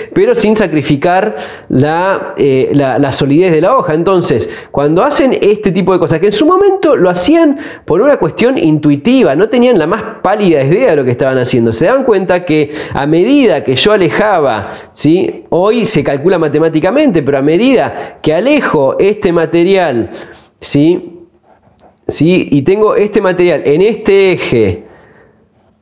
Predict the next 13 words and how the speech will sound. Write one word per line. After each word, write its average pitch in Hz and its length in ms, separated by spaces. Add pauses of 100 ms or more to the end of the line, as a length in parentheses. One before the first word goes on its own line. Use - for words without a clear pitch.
(340)
está, 127 600
y 127 80
lo 143 100
alejo 170 480
de 156 160
este 180 240
otro 175 300
eje, 156 240
tengo 131 300
X 151 420
y 147 160
lo 127 100
alejo, 175 680